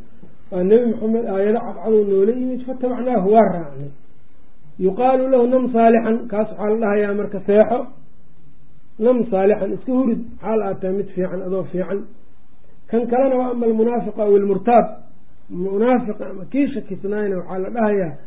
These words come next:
"ما علمك بهذا الرجل؟" Ninkan maxaa ka taqaanay? فيقول markaas wuxuu dhahayaa, "هاه، هاه، لا أدري." "Ma ogi, ma ogi," buu leeyahay. "هاه، لا أدري. سمعت الناس يقولون شيئا فقلته." Dadka wax dhahayaan maqlay,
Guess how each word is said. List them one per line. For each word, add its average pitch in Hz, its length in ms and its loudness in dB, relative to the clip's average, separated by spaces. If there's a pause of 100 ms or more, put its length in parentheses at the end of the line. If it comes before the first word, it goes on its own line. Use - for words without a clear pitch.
(220)
"ما 196 120 0
علمك 214 380 -2
بهذا 190 380 4
الرجل؟" 190 420 2
Ninkan 214 240 -2
maxaa 185 220 -4
ka 214 120 -2
taqaanay? 185 500 0 (320)
فيقول 196 340 0 (100)
markaas 202 300 -4
wuxuu 208 220 -6
dhahayaa, 202 380 -2
"هاه، 196 480 0
هاه، 196 340 -2
لا 185 240 -2
أدري." 160 340 -4 (880)
"Ma 269 80 0
ogi, 226 300 2
ma 254 120 2
ogi," 202 240 4
buu 170 200 0
leeyahay. 170 340 0
"هاه، 180 180 0
لا 196 240 -2
أدري. 196 360 -2 (540)
سمعت 196 320 -2
الناس 208 300 -2
يقولون 190 580 2
شيئا 202 260 -2
فقلته." 190 640 0
Dadka 214 260 -2
wax 202 220 -4
dhahayaan 190 460 2
maqlay, 240 380 2